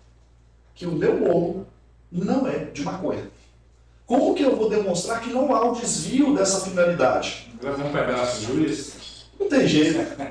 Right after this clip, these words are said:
Speaker 1: E por isso que o processo, ele deve ser respeitado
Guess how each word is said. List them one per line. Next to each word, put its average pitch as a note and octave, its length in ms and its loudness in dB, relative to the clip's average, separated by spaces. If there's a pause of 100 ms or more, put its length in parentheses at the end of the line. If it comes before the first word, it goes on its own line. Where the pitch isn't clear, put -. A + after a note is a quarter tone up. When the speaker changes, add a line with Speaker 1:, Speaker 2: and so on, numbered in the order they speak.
(540)
Speaker 1:
E G3+ 80 0
por A#3 320 4
isso C#4 460 2
que F#3+ 420 -4
o D#3 200 -2
processo, F#3+ 1040 0 (840)
ele F#3+ 280 6
deve F#3 240 4
ser G#3 220 4
respeitado G3 840 2